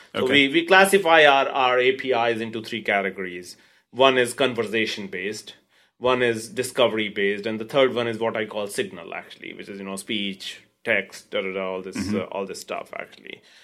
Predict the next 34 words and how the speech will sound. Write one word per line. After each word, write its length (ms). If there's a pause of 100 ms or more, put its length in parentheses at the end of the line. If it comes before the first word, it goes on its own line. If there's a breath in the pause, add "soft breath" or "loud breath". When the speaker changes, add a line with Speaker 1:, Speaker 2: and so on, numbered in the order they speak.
(180 soft breath)
Speaker 1:
Uh, 260
and, 140
and, 220
and 300
images 400
is 160
part 260
of 160
it 100
as 160
well. 380 (460 soft breath)
And, 260
and 240
yes, 320
we 220
see, 680 (260 soft breath)
we 380
at, 220
at 220
Watson 460
have 140
been 180
working 400
very 240
hard 340
towards 300
bringing 480
all 260
these 320
together. 640 (340 soft breath)
Uh, 220
conversation, 1000 (360)
along 400
with 300